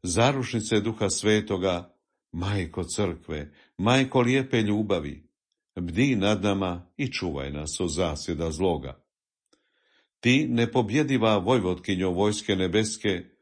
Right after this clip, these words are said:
zajedno s Mihajlom, arkanđelom i svom nebeskom vojskom, razbij mračne sile tame koje su ustale protiv tvoje djece. Moli s nama i za nas sada i na času smrti naše.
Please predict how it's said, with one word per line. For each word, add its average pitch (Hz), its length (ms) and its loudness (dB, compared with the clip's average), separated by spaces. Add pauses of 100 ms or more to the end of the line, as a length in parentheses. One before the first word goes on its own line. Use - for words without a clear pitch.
(340)
zajedno 110 560 2
s - 140 -6
Mihajlom, 85 600 -2
arkanđelom 90 720 -2
i 87 60 -2
svom 120 360 2
nebeskom 92 540 -2
vojskom, 95 640 0 (460)
razbij 113 500 2
mračne 107 560 0
sile 101 380 0
tame 98 640 -2
koje 135 240 2
su 87 200 -4
ustale 85 440 -2
protiv 78 320 -8
tvoje 82 260 -2
djece. 85 460 -2 (960)
Moli 104 360 2
s - 100 -6
nama 110 500 2
i 90 80 -4
za 95 220 0
nas 90 420 -2
sada 92 540 0 (360)
i 92 140 -2
na 95 180 0
času 82 420 -4
smrti 80 500 -6
naše. 73 640 -8